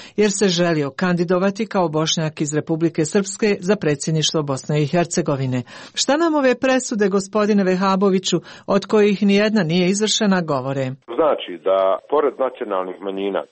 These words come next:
Speaker 2: pored ljudi koji se, e, odbijaju bilo kako nacionalno, e, izjasniti,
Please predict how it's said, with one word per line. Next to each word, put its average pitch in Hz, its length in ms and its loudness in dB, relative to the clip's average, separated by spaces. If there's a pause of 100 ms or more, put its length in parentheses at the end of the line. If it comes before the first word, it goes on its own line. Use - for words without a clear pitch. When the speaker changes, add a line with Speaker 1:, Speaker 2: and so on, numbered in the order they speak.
(100)
Speaker 2:
pored 117 240 2
ljudi 117 380 -4
koji 101 340 0 (220)
se, 101 160 2
e, 98 140 4 (280)
odbijaju 95 520 -2
bilo 110 340 -2
kako 95 260 -2
nacionalno, 80 680 -2
e, 80 460 -2
izjasniti, - 640 -4